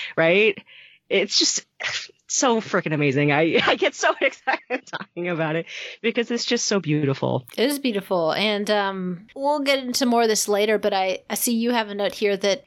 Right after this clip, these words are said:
Speaker 2: you know, a-, as you know, like, if you click a link now with GeoCities or Angel Fire in the address, it's probably a dead link. And, uh, we'll specifically get into purges, I think, later, but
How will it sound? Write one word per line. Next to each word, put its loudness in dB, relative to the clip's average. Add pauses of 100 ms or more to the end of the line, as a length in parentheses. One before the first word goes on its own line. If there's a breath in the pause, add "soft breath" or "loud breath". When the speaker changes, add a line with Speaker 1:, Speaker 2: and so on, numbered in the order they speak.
Speaker 2:
you -4
know, 0
a-, 0
as 0
you 2
know, 2
like, -2
if 0
you 2
click 2
a 2
link 2
now 2
with 0
GeoCities 2
or 0
Angel 0
Fire 0
in -2
the 0
address, 0 (380 loud breath)
it's -2
probably -2
a -4
dead -2
link. -4
And, 2
uh, 2 (340)
we'll 2
specifically 0
get 2
into 0
purges, 0
I 0
think, -2
later, 2
but -2